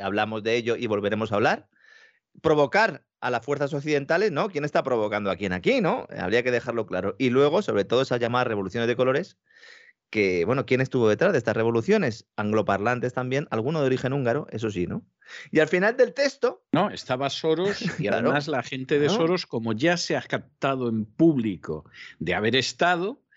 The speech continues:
Speaker 2: Pues hombre, no estamos tampoco descubriendo nada. Cuando lo empezamos a decir, podía ser un descubrimiento. A estas alturas presumen hasta de ello.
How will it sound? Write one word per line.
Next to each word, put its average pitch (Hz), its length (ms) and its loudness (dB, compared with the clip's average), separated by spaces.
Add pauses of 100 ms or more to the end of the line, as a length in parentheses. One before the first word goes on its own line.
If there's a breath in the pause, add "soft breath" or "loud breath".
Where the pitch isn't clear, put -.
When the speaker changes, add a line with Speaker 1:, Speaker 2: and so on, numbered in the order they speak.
(200 soft breath)
Speaker 2:
Pues 90 160 -10
hombre, 127 460 -2
no 117 480 -2
estamos 117 440 -4
tampoco 113 380 -2
descubriendo 107 580 0
nada. 156 300 2
Cuando 104 260 -2
lo 110 60 0
empezamos 113 460 0
a 123 60 2
decir, 147 460 4 (300 loud breath)
podía 123 320 4
ser 147 140 0
un 151 100 2
descubrimiento. 117 680 -2
A 101 60 -2
estas - 280 -4
alturas 139 540 0
presumen 127 640 0
hasta 95 280 -6
de 82 160 -2
ello. 233 300 -2